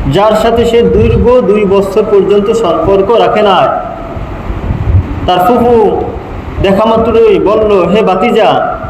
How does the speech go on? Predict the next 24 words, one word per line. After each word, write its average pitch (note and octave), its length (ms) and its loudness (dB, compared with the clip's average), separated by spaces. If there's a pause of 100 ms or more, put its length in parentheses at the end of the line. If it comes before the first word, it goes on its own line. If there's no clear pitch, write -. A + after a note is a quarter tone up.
(920)
আজকে G3 280 0
কি B3+ 220 2
হইল, A#3 300 2
কি B3+ 80 0
খবর A#3 280 0
তোমার A3+ 420 2
যে G3 80 2
তুমি A3+ 280 0 (1000)
আমার G3 280 2
কাছে B3 200 2
উপস্থিত A#3+ 420 0
হয়েছো A3+ 260 2
সাক্ষাতে?" F#3+ 560 2 (1040)
তখন F#3+ 260 0
বলল, G#3 240 2
"আমি F#3+ 200 2
আবু G3 240 2
হুরায়রা A3+ 400 2
রাদিয়াল্লাহু A3 460 0
তাআলা F3+ 200 2
আনহুকে F#3+ 420 -2
এইভাবে A3 360 2
বলতে A3+ 340 0
শুনেছি।" A3 420 0